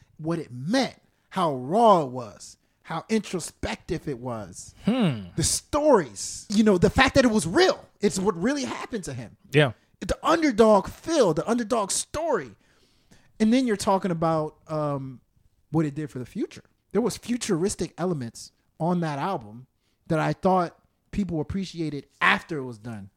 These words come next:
Speaker 1: Like, The College Dropout to me is the epitome of a hip hop album that everybody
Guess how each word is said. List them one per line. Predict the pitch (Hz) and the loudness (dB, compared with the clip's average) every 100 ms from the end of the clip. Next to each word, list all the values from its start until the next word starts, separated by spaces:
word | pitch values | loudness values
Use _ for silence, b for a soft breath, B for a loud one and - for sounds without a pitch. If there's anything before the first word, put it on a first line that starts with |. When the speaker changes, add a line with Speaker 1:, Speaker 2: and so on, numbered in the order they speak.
| _ | _
Speaker 1:
Like, | 151 143 - | -10 -10 -12
The | |
College | 131 - 226 254 190 156 | -10 -4 0 2 0 0
Dropout | 156 170 165 135 - | -2 -2 -4 -10 -10
to | 139 | -12
me | 131 139 160 185 190 - | -10 -8 -8 -8 -10 -8
is | 156 | -8
the | 131 143 131 | -8 -12 -12
epitome | - - - 208 214 208 214 220 _ _ _ _ _ _ - | -12 -8 -2 0 0 -4 -6 -10 _ _ _ _ _ _ -8
of | 151 147 131 - | -4 -4 -6 -12
a | 131 | -14
hip | 123 - - 202 - | -14 -12 -8 -10 -10
hop | - 170 151 _ - | -12 -10 -10 _ -10
album | 147 143 117 110 _ _ _ _ - | -8 -8 -10 -18 _ _ _ _ -18
that | 120 - _ - | -18 -18 _ 6
everybody | 226 170 156 123 87 | 6 6 -2 -12 -18